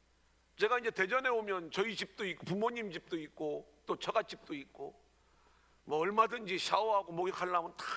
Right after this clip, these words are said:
들어가서 할 수 있고 그러잖아요. 거기는 그게 안 돼요. 그런 게 없으니까. 근데 둘이 대전에 왔다가도요, "빨리 집에 가자고."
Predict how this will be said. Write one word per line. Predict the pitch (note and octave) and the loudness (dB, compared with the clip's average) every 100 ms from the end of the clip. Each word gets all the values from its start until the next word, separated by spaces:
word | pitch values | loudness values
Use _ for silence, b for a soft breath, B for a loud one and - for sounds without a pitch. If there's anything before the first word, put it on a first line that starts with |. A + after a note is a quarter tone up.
| - | -6
들어가서 | G#3 A3+ G#3 D#3+ | -4 0 2 2
할 | F#3+ | 0
수 | - | -2
있고 | C3 - | -12 -12
그러잖아요. | D3+ F#3+ - - - A#3 - | -10 -10 -10 -12 -14 -16 -6
거기는 | - G3+ B3 G#3+ | -4 -2 -4 -6
그게 | F3 | 0
안 | F3 C3 | 0 0
돼요. | C#3+ - - - _ _ _ - | -8 -10 -12 -20 _ _ _ -10
그런 | F3 G3+ | -8 -2
게 | |
없으니까. | D#3 - G#2+ F#2+ - - - _ _ _ _ b b b b b b b b _ - | -2 -2 -10 -14 -18 -20 -20 _ _ _ _ b b b b b b b b _ -6
근데 | F#3+ | -4
둘이 | G3+ G3+ G#3+ G3+ D3 - _ _ _ _ _ | -2 -2 -2 -2 -6 -14 _ _ _ _ _
대전에 | - F3 G3 F#3+ | -4 0 0 0
왔다가도요, | E3+ - F3 D#3+ E3 - - - _ _ _ _ _ _ _ _ | 0 -2 -2 -4 -8 -12 -14 -20 _ _ _ _ _ _ _ _
"빨리 | F#3+ E3+ | -2 0
집에 | - C3+ C3+ | -4 -4 -4
가자고." | - - B2 G#2 | -4 -6 -10 -12